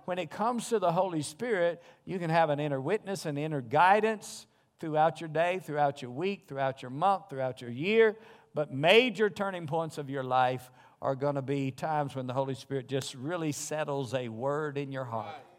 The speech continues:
generally speaking. Okay? And so, uh, the Holy Spirit being your guide, you want to acknowledge Him. The first step to really listening to God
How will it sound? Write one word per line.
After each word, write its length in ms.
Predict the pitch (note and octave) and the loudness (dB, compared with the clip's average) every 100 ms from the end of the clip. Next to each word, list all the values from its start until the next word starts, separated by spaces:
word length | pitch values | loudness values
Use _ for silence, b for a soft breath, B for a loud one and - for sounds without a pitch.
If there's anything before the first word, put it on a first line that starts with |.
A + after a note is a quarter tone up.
| - _ - | -20 _ -20
generally 380 | G#2+ C#3 C#3 C3 | -6 -4 -2 -4
speaking. 420 | B2 - A2+ - - _ _ _ _ _ _ _ _ _ _ - | -8 -10 -12 -14 -20 _ _ _ _ _ _ _ _ _ _ -10
Okay? 360 | C#3 F#3+ B3 - B B B B | 0 4 4 2 B B B B
And 180 | D#3 D#3+ | -6 -6
so, 520 | - A3 G3 A3 D4+ - b b b b - | 4 6 8 6 2 -6 b b b b 0
uh, 160 | F3+ | 4
the 100 | F3 | 4
Holy 240 | E3 G#3 G3+ | 6 6 4
Spirit 480 | - C4 C#4+ A#3 D#3 | 0 0 2 2 4
being 320 | F#3 D4 D4 | 2 2 2
your 140 | B3 | -2
guide, 600 | D#3+ D3+ C3+ D3 G3+ G#3 - | 2 4 6 6 4 2 -8
you 180 | D3+ F3+ | -8 -2
want 340 | F3+ F#3+ F#3+ | 4 4 2
to 320 | - F3+ E3+ - b b - | -4 -2 -2 -6 b b -2
acknowledge 880 | F3+ E3+ D#3+ F3 F#3+ F#3+ E3 D3+ - | 0 0 -4 4 8 8 6 0 -2
Him. 260 | C#3+ B2 F#2+ G2+ | -2 -4 -8 -12
The 100 | A2 | -10
first 360 | B2+ F3+ F#3+ - | -4 -2 -2 -4
step 580 | - A#3+ A3+ F#3+ - B B B - | 0 8 10 8 6 B B B -8
to 220 | G3 F3+ | -4 -4
really 540 | D3+ G#3 G3 F#3 G3 - | 4 4 6 2 0 -2
listening 640 | C#3+ E3 B3 - G#3+ G3+ F3 | -2 6 6 6 -4 -6 -6
to 100 | E3 | -2
God 480 | D3 B2+ C#3 F#3+ | 0 4 4 4